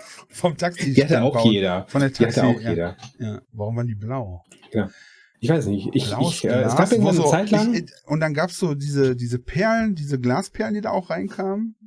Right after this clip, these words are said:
Speaker 1: und so.
Speaker 2: Ja, manchmal vielleicht auch, aber ich dachte eher so an, so an Müsli-Schüsselchen.
Speaker 1: Ach so, nee,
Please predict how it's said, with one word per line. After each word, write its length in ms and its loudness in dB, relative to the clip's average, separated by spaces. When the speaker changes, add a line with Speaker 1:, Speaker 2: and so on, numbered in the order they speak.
Speaker 1:
und 180 -8
so. 320 -8
Speaker 2:
Ja, 260 0
manchmal 260 2
vielleicht 220 2
auch, 140 0
aber 80 4
ich 60 -2
dachte 260 2
eher 100 0
so 120 2
an, 220 2
so 80 2
an 120 4
Müsli-Schüsselchen. 960 0
Speaker 1:
Ach 60 -20
so, 420 -16
nee, 180 -12